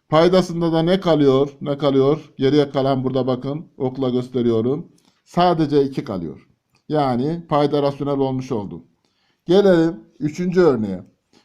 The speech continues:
Üçüncü örneğimiz biraz daha dikkat etmemiz gerekiyor. Burada da gene yirmi iki bölü beş karekök üç var. Eksi altı bölü karekök üç eşittir soru işareti. Paydayı rasyonel yapacağız.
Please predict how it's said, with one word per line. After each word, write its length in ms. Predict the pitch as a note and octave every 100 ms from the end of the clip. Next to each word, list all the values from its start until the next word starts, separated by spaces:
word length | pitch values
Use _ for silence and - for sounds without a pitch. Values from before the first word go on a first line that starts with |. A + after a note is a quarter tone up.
| -
Üçüncü 400 | E3+ G3 G3+ G3
örneğimiz 720 | F#3 E3 D#3 D3 E3 F3+ - _ _ _ -
biraz 340 | F3 F3+ D3+
daha 360 | C#3+ C#3+ D#3+ D#3+ _ _ _ _ -
dikkat 340 | C#3+ C#3+ E3 D#3
etmemiz 600 | D3 C#3+ C3+ D#3+ - _ _ _ _ _ _ _ _ _ _ _ -
gerekiyor. 800 | A2+ C3+ C#3 C3+ B2 A#2+ B2 - _ -
Burada 340 | D3+ D#3 D3
da 100 | C3+
gene 420 | B2+ C#3+ A#2+ B2+ C3 _ _ _ _ _ _ -
yirmi 400 | A2+ D#3+ F3 F3+
iki 300 | F3 G#3+ E3+
bölü 520 | D#3+ C3+ C#3 D3 B2
beş 320 | C#3 G3 G3
karekök 540 | - D#3 D#3+ F3 E3+ F#3
üç 260 | F#3+ D3+
var. 340 | A2+ A#2+ C3+ _ _
Eksi 600 | D#3 D#3 D#3 - E3+ F3 -
altı 420 | C#3 D#3 D#3+ F3+
bölü 240 | D#3+ E3
karekök 420 | E3 D#3 D#3+ D#3 C3
üç 200 | C3 -
eşittir 380 | D#3 - -
soru 260 | E3 E3 D3+
işareti. 440 | C#3+ A2+ G#2 -
Paydayı 420 | D3+ D3+ D#3 D#3+ D#3+
rasyonel 420 | A2+ C#3 C3+ A#2
yapacağız. 380 | G2 E2 D#2